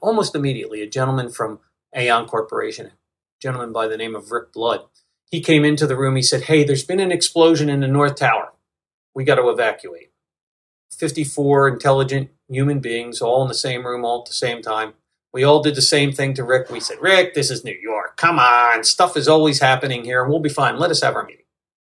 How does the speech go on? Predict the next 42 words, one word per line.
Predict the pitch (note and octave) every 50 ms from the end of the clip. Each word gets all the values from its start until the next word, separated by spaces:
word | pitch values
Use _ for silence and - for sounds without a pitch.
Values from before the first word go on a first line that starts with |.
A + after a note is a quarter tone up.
| _ _ _ _ _ _ _ _ _ _ _ _ _ _ _ -
And | F#3+
he | F#3+ F3
looked | E3+ E3+ E3+ -
at | D#3 D3
us | D3 D3 C#3+ -
and | B2+ -
shook | - D#3 - -
his | A#2+ -
head | - C3 B2
a | B2
little | B2 B2 A#2+ A#2+
bit. | A#2+ A#2
He | A#2 A#2
said, | - - A#2+ B2
"No, | C3 B2+
you | B2+ C3+ D3+ D3+
don't | C#3+ C#3
understand. | C3+ C3 B2+ A#2 A2 - - B2 A2+ G#2+ G#2
I'm | A2+ B2+ C#3
one | C#3 C#3 C3+
of | B2+ A#2+
those | A#2+ A#2 A#2 A2
volunteer | - B2+ B2+ C3 C3 C3 B2+ C3 - - C#3+ C3+ B2
guys, | A#2 C3 B2 A#2+ A#2+ A#2+ A#2+ A#2+ A2+ A2 - - - -
uh, | - A#2+ A#2 A#2
volunteer | B2 A#2+ A#2+ B2+ B2+ B2+ B2+ - C3 A#2
fire | A2 - - B2+ B2 B2+ B2+ B2 A#2+
marshal. | A#2 A2+ G#2+ G#2 G#2+ - - G#2 F#2+ G#2
I | G#2+ B2
have | A#2+ B2 B2+ B2 -
to | - - A#2 - - D3+
empty | C#3+ D3 - C#3 C3 C3+
out | C#3 C3+ C3 - -
one | A2+ B2+ C3+
oh | C3+ C3+ B2+
five, | C3 - C3 B2+ B2 B2+ B2 A#2+
one | B2 B2+ B2+
oh | B2 A#2+
four, | A#2+ - - C3+ C3 C3 B2+
one | B2 C3 B2+ B2+
oh | A#2+ A#2+
three | A#2+ A#2+ - C3+ C3 C3 B2 A2+ A2+ A2+ -